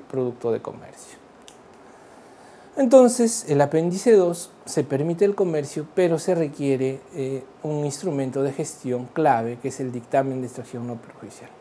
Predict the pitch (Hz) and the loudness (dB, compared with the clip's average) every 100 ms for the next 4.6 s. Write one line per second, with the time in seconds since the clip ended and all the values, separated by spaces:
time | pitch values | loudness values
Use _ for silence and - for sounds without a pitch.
0 | - 131 131 156 190 190 147 127 120 117 | -10 -4 -2 0 -2 -2 -6 -6 -10 -14
1 | - 127 143 175 143 127 120 - 131 - | -8 -6 -4 -2 -2 -6 -8 -10 -10 -12
2 | - - - - 147 - 139 135 135 139 | -20 -20 -18 -6 -6 -2 -2 -2 -4 -8
3 | - 196 190 143 131 - - 131 131 - | -2 -4 -2 -4 -4 -8 -6 -6 -6 -8
4 | 135 120 120 110 117 - | -8 -6 -6 -8 -10 -18